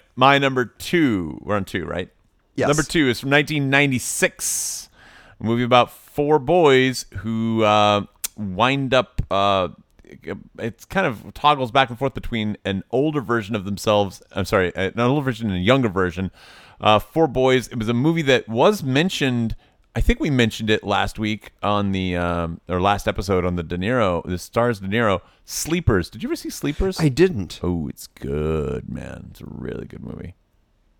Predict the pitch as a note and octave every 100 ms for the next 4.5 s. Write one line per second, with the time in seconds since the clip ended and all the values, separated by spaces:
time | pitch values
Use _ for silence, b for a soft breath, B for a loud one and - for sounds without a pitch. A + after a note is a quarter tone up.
0 | _ _ _ _ _ A2 B2 B2+ A2+ G#2
1 | G#2+ - - G#2 G2 E2+ D#2 - G#2 A2+
2 | F2+ - - F#2+ G2+ C3 D#3 C#3+ - B2+
3 | A2+ - G#2+ G#2+ G#2+ A2 G#2 G2 F#2 F#2
4 | F#2 - F2+ E2